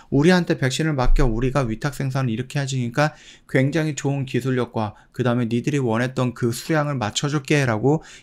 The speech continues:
얘기를 하는 이런 모습들을 실질적으로 아스트라제네카, 노박스-, 노바백스를 통해서 보여주고 있다라는 겁니다. 그만큼 신뢰를 얻었고 기술력을 보여줬기 때문에 전 세계에 있는 빅파마가 에스케이 바이오사이언테-,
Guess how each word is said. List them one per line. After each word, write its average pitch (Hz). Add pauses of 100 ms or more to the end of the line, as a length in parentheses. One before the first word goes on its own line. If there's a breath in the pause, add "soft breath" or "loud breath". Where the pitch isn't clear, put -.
얘기를 147
하는 170 (200)
이런 143
모습들을 123
실질적으로 147 (260 loud breath)
아스트라제네카, 117
노박스-, 113
노바백스를 127
통해서 135
보여주고 139
있다라는 156
겁니다. 104 (460 loud breath)
그만큼 135
신뢰를 165
얻었고 113
기술력을 127 (280 loud breath)
보여줬기 131
때문에 120 (240 loud breath)
전 123
세계에 147
있는 131
빅파마가 123 (180 loud breath)
에스케이 131
바이오사이언테-, 127